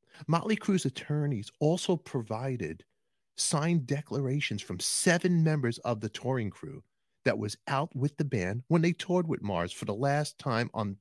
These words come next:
thirty-six stadium dates on twenty twenty-two, alleging that his performances at the shows were under par and created problems for the entire group.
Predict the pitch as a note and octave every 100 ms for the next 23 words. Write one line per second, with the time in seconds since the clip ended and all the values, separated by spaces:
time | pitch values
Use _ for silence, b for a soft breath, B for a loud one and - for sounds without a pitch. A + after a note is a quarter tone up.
0 | - D#3+ D#3+ F3 - - D3 - - b
1 | - - G2+ G#2 F#2+ F2+ G2+ - - -
2 | _ - E2+ - _ _ _ _ _ -
3 | - G#2+ G#2 F#2+ F#2 D#2 - - - -
4 | _ _ b b b - A#2+ C#3 E3+ -
5 | A2+ G#2 G#2 G#2 A2 - G2 - - D3+
6 | E3 D#3 - B1 - - _ - D3+ -
7 | D#3+ - G#2 G2+ - _ _ _ A#2+ B2+
8 | - D3 D3+ D3+ - F3+ F3+ - _ _
9 | D3 D3 - E3 E3 D#3+ F3+ G3 A2 -
10 | - D3 D3 D3 - - F3+ D#3 A2+ D3+
11 | F#3+ G2